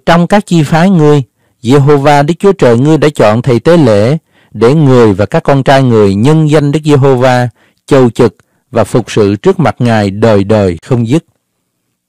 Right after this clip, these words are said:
Khi một người Lê-vi ở bất luận thành nào chỗ nào tại trong Israel mà thành tâm đến nơi Đức Giê-hô-va sẽ chọn, và nếu người nhân danh Giê-hô-va Đức Chúa Trời mình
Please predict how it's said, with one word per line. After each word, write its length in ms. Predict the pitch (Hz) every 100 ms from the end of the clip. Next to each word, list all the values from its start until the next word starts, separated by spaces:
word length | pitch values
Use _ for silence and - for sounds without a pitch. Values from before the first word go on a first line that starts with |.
| _ _ _ _ _ _
Khi 220 | - -
một 220 | 147 110 117
người 180 | 110
Lê-vi 520 | 107 131 135 123 139 131 - _ -
ở 220 | 113 113
bất 300 | 165 240 -
luận 280 | 120 104 127
thành 300 | - 143 123
nào 240 | 120 117 113
chỗ 280 | - 117 165
nào 300 | 156 120 107
tại 260 | 104 98
trong 220 | 110 139
Israel 680 | - 139 - 131 123 127 127 120 - _ _ -
mà 140 | 127 120
thành 260 | - 131 123
tâm 360 | 170 180 170
đến 240 | 156 196 233
nơi 140 | 165
Đức 120 | 156 170
Giê-hô-va 460 | 156 147 143 143
sẽ 180 | 135 139
chọn, 420 | 147 117 92 95 - _ _ _ _ -
và 120 | 131
nếu 180 | 147 240
người 220 | 190 135
nhân 300 | 143 190 190
danh 200 | 185 185
Giê-hô-va 560 | 175 165 175 160 165 165
Đức 100 | 185
Chúa 140 | - 175
Trời 280 | - 110
mình 300 | 107 104 95